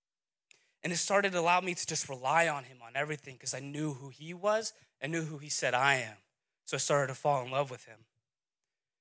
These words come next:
And then in verse two and three, it talks about like a newborn baby craving spiritual milk.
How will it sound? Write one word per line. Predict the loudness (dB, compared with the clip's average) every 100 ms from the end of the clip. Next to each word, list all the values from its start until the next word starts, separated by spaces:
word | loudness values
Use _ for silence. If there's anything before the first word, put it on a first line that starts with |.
| _ _ -6
And | 0
then | 2
in | 2
verse | 2 0 0
two | 0 -2
and | -2
three, | 2 4
it | 4
talks | 2 -2 0
about | 2 2
like | 0
a | -2
newborn | -2 -2 -2 0 0
baby | 0 2 2 0 -10
craving | -4 -2 0 -2
spiritual | -2 -2 -2 -4
milk. | -6 -6 -8 -14